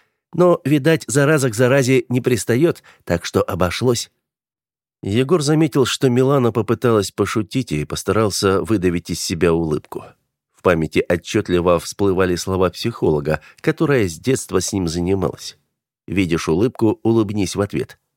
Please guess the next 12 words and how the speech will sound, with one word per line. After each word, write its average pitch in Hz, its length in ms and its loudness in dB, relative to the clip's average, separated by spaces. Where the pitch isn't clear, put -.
Она 160 220 2
учила 135 520 2
запоминать 120 600 0
интонацию, 104 760 0
с - 60 -8
которой 85 440 0
произносятся 87 760 0
шутки, 117 480 -2
чтобы 98 360 0
на 101 120 2
них 92 240 -2
реагировать. 95 720 -4